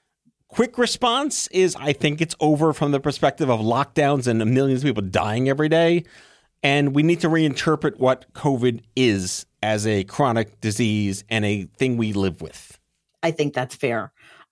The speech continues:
Speaker 2: There's also a study that shows, this is very disturbing, one in five American households has medical debt, even people with private insurance. That sucks.
Speaker 1: Well, here's the thing, too. Again, my quick response is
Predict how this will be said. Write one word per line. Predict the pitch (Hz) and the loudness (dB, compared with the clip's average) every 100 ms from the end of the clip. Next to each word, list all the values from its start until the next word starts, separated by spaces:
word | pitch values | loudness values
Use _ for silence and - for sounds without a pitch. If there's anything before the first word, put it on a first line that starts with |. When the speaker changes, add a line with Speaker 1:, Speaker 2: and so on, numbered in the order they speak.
| - | -2
Speaker 2:
There's | 220 | 0
also | 269 254 | 2 0
a | 202 | -2
study | - 190 262 | 0 -2 -2
that | 233 - | -4 -2
shows, | 190 180 - _ | 0 0 -2 _
this | 147 226 226 | -4 -2 -2
is | 165 | -2
very | 135 135 | 0 -2
disturbing, | 147 143 143 139 113 139 - | -2 -4 -4 -4 -4 -8 -6
one | 156 208 294 | -2 -2 -2
in | - | -6
five | 165 - - - 233 285 - _ | -6 -8 -14 -6 -4 -4 -6 _
American | 190 190 208 208 | -4 -2 -2 -2
households | 165 160 196 - - - - _ - - | -4 -4 -4 -8 -12 -18 -20 _ -20 -6
has | 185 156 | -4 -2
medical | 135 156 180 - | -2 -2 -2 -6
debt, | - - - _ _ _ _ _ _ _ | -10 -8 -8 _ _ _ _ _ _ _
even | 254 285 320 | 0 0 0
people | 277 269 240 | 0 2 0
with | 220 | 0
private | - 170 160 | -2 -2 -2
insurance. | 143 - 110 - | -4 -4 -6 -6
That | - 277 - | -8 -8 -8
sucks. | - - 165 180 - - - _ _ _ _ | -10 -6 -4 -4 -6 -14 -14 _ _ _ _
Speaker 1:
Well, | 160 | -2
here's | 165 262 254 | 2 2 2
the | 208 165 | 0 0
thing, | 202 156 | 0 0
too. | 120 226 104 80 | 2 2 2 0
Again, | 123 104 | 0 2
my | 107 | 0
quick | 101 131 - | 0 -2 -2
response | 101 - 123 107 - | -4 0 0 0 -2
is | 113 110 | 0 0